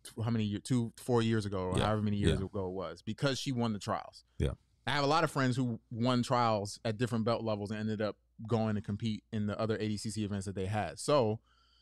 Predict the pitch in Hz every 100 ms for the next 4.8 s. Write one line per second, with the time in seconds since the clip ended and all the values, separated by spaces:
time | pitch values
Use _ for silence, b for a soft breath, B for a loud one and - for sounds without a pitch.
0 | b b b b _ 113 110 117 185 202
1 | 151 185 185 185 135 151 151 110 123 -
2 | - - _ - - 127 127 147 226 175
3 | 175 185 185 180 175 - - - - 135
4 | 131 123 151 135 - 127 117 -